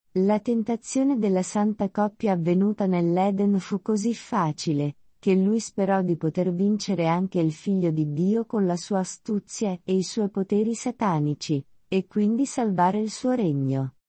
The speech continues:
Se poteva indurre Gesù a separarsi dalla volontà del Padre come quando tentò Eva e Adamo,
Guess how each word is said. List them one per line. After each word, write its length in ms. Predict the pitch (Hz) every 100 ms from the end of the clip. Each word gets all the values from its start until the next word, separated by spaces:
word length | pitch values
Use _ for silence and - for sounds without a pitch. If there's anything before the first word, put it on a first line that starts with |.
| _ _ _ -
Se 300 | - - 254
poteva 460 | 254 254 269 233
indurre 640 | 214 196 190 202 220 220 185
Gesù 380 | 180 160 190 196
a 120 | 196
separarsi 840 | - 185 165 170 180 202 - 220
dalla 300 | 175 165 160
volontà 500 | 165 165 170 170 190
del 240 | 175 160 165
Padre 500 | 175 175 185 190 185
come 300 | 165 160 160
quando 380 | 180 180 170
tentò 480 | 165 160 160 185 185
Eva 500 | 180 170 147 147 147
e 240 | - 185 190
Adamo, 640 | 190 165 127 127 139